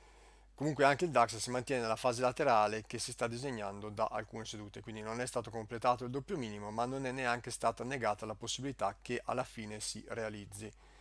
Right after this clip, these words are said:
Per quello che riguarda l'Eurostoxx cinquanta, invece, la figura rialzista era stata completata già nella seduta di venerdì.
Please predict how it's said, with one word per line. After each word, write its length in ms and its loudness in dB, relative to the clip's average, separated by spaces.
Per 120 2
quello 160 8
che 120 4
riguarda 500 12
l'Eurostoxx 480 4
cinquanta, 500 4
invece, 420 0
la 160 6
figura 320 2
rialzista 600 0
era 160 2
stata 320 0
completata 680 -2
già 300 6
nella 420 0
seduta 500 -4
di 180 -2
venerdì. 640 0